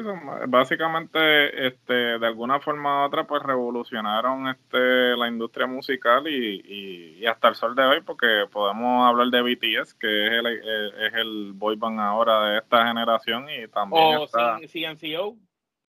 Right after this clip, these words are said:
Speaker 1: Eh, C N C O también, este, en el lado hispano, eh, ciertamente, eh, la influencia de Menudo todavía está presente y, y uno, eh, se pone a preguntarse si, eh, no hubiese sucedido en estas cosas, si realmente Menudo todavía, este, porque realmente era una fórmula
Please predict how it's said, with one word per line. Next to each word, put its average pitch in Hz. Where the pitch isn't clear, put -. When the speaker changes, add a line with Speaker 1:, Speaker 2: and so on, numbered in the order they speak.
Speaker 1:
Eh, 101
C 110
N 104
C 101
O 131
también, 131
este, 92
en 98
el 90
lado 110
hispano, 113
eh, 95
ciertamente, 123
eh, 98
la 98
influencia 101
de 117
Menudo 117
todavía 104
está 117
presente 113
y, 87
y 92
uno, 107
eh, 101
se -
pone 104
a 110
preguntarse 117
si, 95
eh, 95
no 98
hubiese 107
sucedido 110
en 110
estas 110
cosas, -
si 113
realmente 107
Menudo 110
todavía, 104
este, 101
porque 104
realmente 113
era 139
una 139
fórmula 135